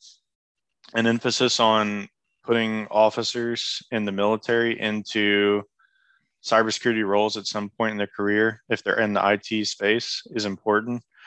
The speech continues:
Um, decision makers having that knowledge, I think that's a big thing. And I think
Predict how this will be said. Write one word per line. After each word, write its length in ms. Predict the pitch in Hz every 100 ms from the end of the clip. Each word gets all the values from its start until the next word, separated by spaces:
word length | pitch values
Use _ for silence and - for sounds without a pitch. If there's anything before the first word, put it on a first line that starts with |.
| - - - - _
Um, 300 | 107 104 98
decision 480 | 95 - 110 104 104
makers 380 | 101 - 104 -
having 280 | 104 101 98
that 160 | 92 92
knowledge, 680 | 95 104 104 - - - _ _ _ _ _ _ _ _ _
I 60 | 107
think 200 | 131 117
that's 220 | 110 -
a 40 | 95
big 220 | 95 -
thing. 340 | 98 92 92 - -
And 120 | 110
I 60 | 104
think 300 | - 117